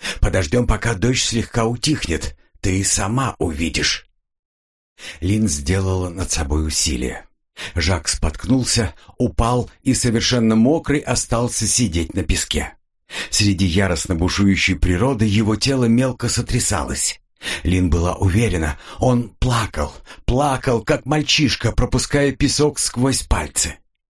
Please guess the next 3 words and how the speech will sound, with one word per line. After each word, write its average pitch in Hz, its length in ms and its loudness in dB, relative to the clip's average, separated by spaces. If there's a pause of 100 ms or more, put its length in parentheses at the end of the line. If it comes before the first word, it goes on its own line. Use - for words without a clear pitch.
(720)
Когда 73 320 0
дождь 78 300 -2
прекратился, 98 800 0